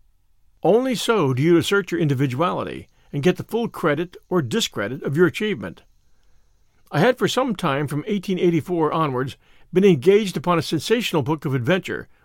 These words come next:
which I had called The Firm of Girdlestone, which represented my first attempt at a connected narrative. Save for occasional patches, it is a worthless book, and, like the first book of everyone else,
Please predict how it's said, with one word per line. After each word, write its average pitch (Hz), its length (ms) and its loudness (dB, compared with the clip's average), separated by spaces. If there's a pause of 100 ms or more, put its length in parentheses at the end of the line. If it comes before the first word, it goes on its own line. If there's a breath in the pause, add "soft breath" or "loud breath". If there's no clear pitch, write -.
which - 160 -6
I 220 100 0
had 196 140 -2
called 123 340 -4 (300)
The 143 100 -6
Firm 214 400 -2
of 123 140 -2
Girdlestone, 120 840 0 (460)
which 151 200 -4
represented 185 480 2
my 160 120 0
first 214 340 -2
attempt 139 440 -2
at 147 80 -6
a 135 60 -4
connected 170 480 -2
narrative. 120 600 -2 (1080)
Save 208 300 4
for 180 100 2
occasional 185 500 0
patches, 127 600 -4 (180)
it 220 100 -2
is 226 160 0
a 165 60 2
worthless 170 420 0
book, 113 360 -6 (480)
and, 127 340 -4 (220)
like 156 180 -2
the 135 80 -6
first 196 300 -2
book 180 180 0
of 143 100 -4
everyone 151 400 0
else, 151 360 -2